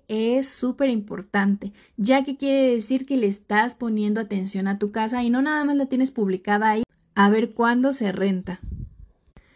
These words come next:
Añadirle poco a poco las cosas que falten y sobre todo marcarlas en la plataforma de Airbnb que ya las tiene. Como te comento, la actualización frecuente es importante,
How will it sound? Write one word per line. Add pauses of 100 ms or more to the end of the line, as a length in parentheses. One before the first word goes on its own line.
(120)
Añadirle
poco
a
poco
las
cosas
que
falten (480)
y
sobre
todo
marcarlas
en
la
plataforma
de
Airbnb
que
ya
las
tiene. (500)
Como
te
comento,
la
actualización
frecuente (480)
es
importante,